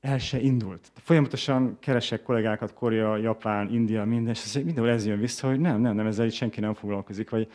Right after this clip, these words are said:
<laughs> vagy még nem, nem, nem tudtak nekiállni. Azt se tudják, hol kezdjék. Még el se kezdődött, hogy mennyire hiteles ez az egész. A rekonstrukció viszont megtörtént, és, ö,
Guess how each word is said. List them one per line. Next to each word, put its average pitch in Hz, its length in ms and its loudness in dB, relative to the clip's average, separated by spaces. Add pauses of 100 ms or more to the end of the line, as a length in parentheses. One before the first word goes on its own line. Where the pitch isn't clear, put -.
(460)
<laughs> - 480 -6
vagy 139 180 4
még 143 160 4
nem, 143 120 4
nem, 143 180 6
nem 131 320 4
tudtak 131 460 0 (260)
nekiállni. 110 760 0 (120)
Azt 135 160 -4
se 127 120 0
tudják, 110 340 -2
hol 104 200 -4
kezdjék. - 600 -16 (2500)
Még 135 260 2
el 131 120 6
se 120 200 -2
kezdődött, 113 600 0
hogy - 160 -4
mennyire 107 440 -2
hiteles 107 440 -14
ez 101 80 -16
az 101 140 -18
egész. - 440 -18 (540)
A 120 80 -8
rekonstrukció 123 640 -2
viszont 107 300 -4
megtörtént, 123 640 -2 (260)
és, 135 240 -2
ö, 139 180 4